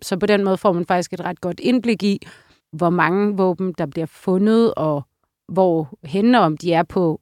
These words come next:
folk, eller om det er nogen, der gemmer sig i gadebilledet. Og altså, iblandt de våben er der allerflest stikvåben, rigtig mange knive, der er også økser, der er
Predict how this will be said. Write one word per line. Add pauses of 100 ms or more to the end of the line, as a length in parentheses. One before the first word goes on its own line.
(120)
folk,
eller
om
det
er
nogen,
der (140)
gemmer
sig
i
gadebilledet. (760)
Og
altså, (100)
iblandt
de
våben
er
der (880)
allerflest
stikvåben, (240)
rigtig
mange
knive, (160)
der
er
også (160)
økser, (200)
der
er